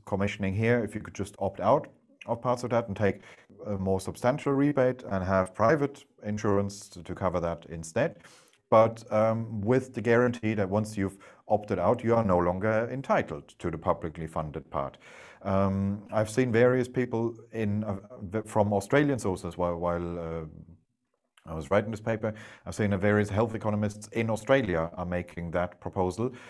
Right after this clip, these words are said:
for the Australian case. And they say, rather than just have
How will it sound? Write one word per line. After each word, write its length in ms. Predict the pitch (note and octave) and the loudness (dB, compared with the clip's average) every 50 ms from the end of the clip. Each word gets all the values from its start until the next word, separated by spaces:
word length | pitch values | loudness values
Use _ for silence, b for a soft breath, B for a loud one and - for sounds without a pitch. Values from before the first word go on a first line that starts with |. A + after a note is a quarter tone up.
| B B B B B | B B B B B
for 400 | - - - - - G#2+ G#2+ G#2+ | -20 -18 -8 0 2 4 4 4
the 120 | G2+ G2+ G#2 | 2 0 -2
Australian 440 | G2+ - - G2+ G2 A2+ A#2+ B2 | -2 0 0 2 2 2 0 -2
case. 280 | A#2+ C3 C#3 D#3 D#3 - | -2 -2 -2 -2 -4 -4
And 80 | G2+ G2+ | 0 2
they 120 | G2 G2+ | 2 2
say, 340 | G2+ - A2 G2+ G2+ G2+ G2+ B B B B B B B _ _ - A2 | 0 0 0 0 0 0 -2 B B B B B B B _ _ -12 -6
rather 380 | G2 G2 G#2 G#2 G#2+ G#2 G#2 | 0 4 4 4 4 4 0
than 220 | G2 G#2+ G#2 G2+ G#2 | 0 0 0 0 -2
just 340 | - A2+ G#2+ G#2+ - - | 0 0 0 0 -2 -2
have 480 | G#2 G#2 G2+ G2 G2 G2 G2 - - | 0 2 2 2 2 0 -2 -4 -12